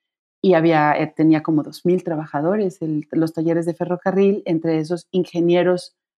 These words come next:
alemanes, norteamericanos, em,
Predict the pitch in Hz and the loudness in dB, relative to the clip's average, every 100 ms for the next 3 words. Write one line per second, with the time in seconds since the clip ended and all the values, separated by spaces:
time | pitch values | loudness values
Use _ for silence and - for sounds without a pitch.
0 | - 180 175 185 175 175 175 175 185 185 | -2 0 2 4 4 4 2 -2 -6 -6
1 | 202 190 175 165 175 170 165 160 160 _ | -2 0 0 0 -2 0 2 0 0 _
2 | _ _ _ _ - 170 165 165 160 156 | _ _ _ _ -4 2 4 6 6 4
3 | 147 | 2